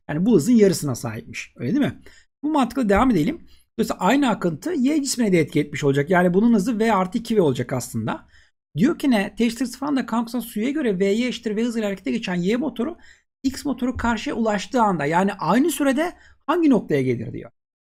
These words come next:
Bir tanesi için denklem yazalım. İster dört V ister yatay için yazın, fark etmez. Mesela akıntı hızımız iki V'ye kadar yatayda buna iki birim yol aldırmış ya.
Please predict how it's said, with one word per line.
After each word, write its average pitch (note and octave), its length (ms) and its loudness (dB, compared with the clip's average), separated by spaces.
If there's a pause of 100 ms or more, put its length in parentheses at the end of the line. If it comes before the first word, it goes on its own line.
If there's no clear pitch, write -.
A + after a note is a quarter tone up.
(120)
Bir A#3+ 160 2
tanesi C#4+ 340 2
için B3+ 220 2
denklem B3+ 340 2
yazalım. A3+ 220 2
İster A#3 380 -4
dört B3 220 0
V C4+ 60 0
ister B3 240 -4
yatay A3+ 300 -2
için F#3 200 -4
yazın, D3 260 -4
fark F3+ 280 -2
etmez. - 360 -4 (300)
Mesela A3+ 200 -2
akıntı B3 300 -2
hızımız B3 340 0
iki G#3+ 240 -6
V'ye A#3+ 160 0
kadar A#3+ 240 -2
yatayda G#3+ 400 -2
buna A3+ 120 0
iki F#3 220 -4
birim G#3+ 160 0
yol G#3 120 2
aldırmış G#3+ 500 0
ya. C#3 160 -4